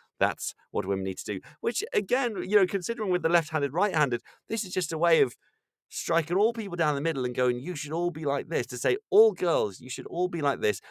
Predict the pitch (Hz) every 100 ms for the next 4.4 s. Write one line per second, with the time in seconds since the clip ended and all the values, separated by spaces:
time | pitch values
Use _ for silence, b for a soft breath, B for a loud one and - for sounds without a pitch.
0 | B 180 180 220 233 208 - b b b
1 | _ 160 160 151 - 175 156 - 160 143
2 | 147 156 139 135 139 151 107 139 123 107
3 | 98 85 107 - 131 135 - 82 - _
4 | 135 110 92 85